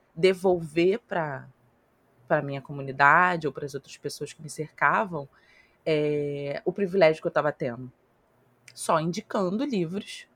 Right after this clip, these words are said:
ou então, é, direcionando elas pra assuntos que eu achava relevantes, mas sempre com essa ideia de compartilhar o que chegava até mim.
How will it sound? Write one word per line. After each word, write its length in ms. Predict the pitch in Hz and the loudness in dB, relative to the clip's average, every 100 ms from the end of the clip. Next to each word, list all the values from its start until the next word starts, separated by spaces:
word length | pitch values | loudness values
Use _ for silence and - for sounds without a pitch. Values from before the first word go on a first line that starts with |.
| _ | _
ou 320 | 175 170 190 | 0 2 0
então, 640 | 233 - 196 170 180 220 220 | -4 -4 -2 0 -2 -6 -2
é, 420 | 190 190 202 202 | -2 0 -2 -4
direcionando 880 | 175 190 208 - 240 214 185 202 220 | -6 -2 -2 -2 -4 -4 -4 -2 -2
elas 560 | 180 156 165 180 220 - - - _ _ | 0 0 0 -2 -4 -16 -20 -20 _ _
pra 180 | 175 | 2
assuntos 500 | 190 - 202 190 202 | 2 -2 -6 -4 -10
que 80 | - | -4
eu 40 | 190 | -4
achava 340 | 220 190 180 | 0 0 0
relevantes, 920 | 196 202 220 220 185 180 - 196 - _ - | -2 -2 -2 -4 -4 -6 -12 -14 -16 _ -4
mas 180 | 170 | -4
sempre 380 | 175 208 214 254 | -4 -8 -6 -10
com 100 | - | -4
essa 220 | 226 214 | -4 -2
ideia 320 | 208 185 185 185 | -4 -2 -2 -4
de 100 | 185 | -8
compartilhar 1000 | - 208 - 214 - - 208 175 165 170 | -8 -6 -4 -4 -6 -8 -2 2 2 2
o 40 | |
que 140 | - | -4
chegava 400 | 196 196 180 170 | -10 -4 -2 -2
até 180 | 170 - | -2 -6
mim. 300 | 208 180 139 | -6 -6 -10